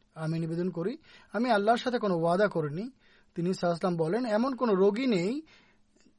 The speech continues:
যে যখন সে অসুস্থ হয় তখন কোনো না কোনো মানত না করে বা সংকল্প না করে,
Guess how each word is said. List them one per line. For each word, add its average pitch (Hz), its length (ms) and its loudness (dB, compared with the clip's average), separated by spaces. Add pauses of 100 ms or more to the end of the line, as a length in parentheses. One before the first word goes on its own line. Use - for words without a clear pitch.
(360)
যে 214 440 2 (260)
যখন 202 260 4
সে 226 100 2
অসুস্থ 208 420 -2
হয় 202 220 6
তখন 208 320 0
কোনো 220 400 0
না 214 140 4
কোনো 196 200 2
মানত 185 500 2
না 165 220 0
করে 240 220 2
বা 196 160 4
সংকল্প 180 520 0
না 160 180 -4
করে, 254 220 -4